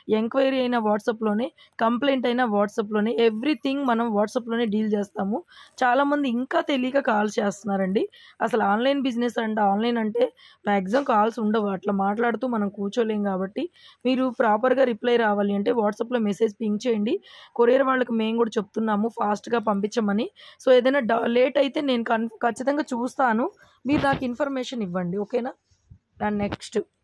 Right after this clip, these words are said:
ఇది కూడా బాగుంది, గంగా జమున బోర్డర్స్, రామా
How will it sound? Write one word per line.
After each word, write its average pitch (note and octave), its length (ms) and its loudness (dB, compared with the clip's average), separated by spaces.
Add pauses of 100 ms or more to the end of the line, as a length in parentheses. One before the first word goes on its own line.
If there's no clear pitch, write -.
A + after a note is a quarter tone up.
(420)
ఇది A3+ 180 -2
కూడా A3 200 2
బాగుంది, G3 420 0
గంగా G#3 340 2
జమున G3+ 320 0
బోర్డర్స్, F#3 420 -2 (840)
రామా G#3 220 2